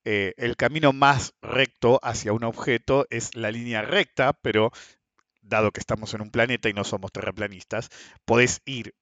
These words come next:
en el camino más corto o en el camino más largo. Entonces también era válido, porque era una forma de evasión hacia un lugar que él no quería ir. Entonces, el tema es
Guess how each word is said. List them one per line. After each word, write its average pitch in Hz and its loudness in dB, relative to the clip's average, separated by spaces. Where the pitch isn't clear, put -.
en 110 -8
el 104 -12
camino 113 -2
más 120 -2
corto 131 4
o 131 4
en 113 -6
el 107 -6
camino 117 -2
más 131 -2
largo. 135 4
Entonces 117 -4
también 175 0
era 127 6
válido, 101 2
porque 110 -8
era 156 -8
una 160 2
forma 170 2
de 117 0
evasión 120 0
hacia 113 2
un 135 6
lugar 139 6
que 123 0
él 151 0
no 117 -4
quería 110 -2
ir. 160 -6
Entonces, 123 0
el 131 -2
tema 233 4
es - -6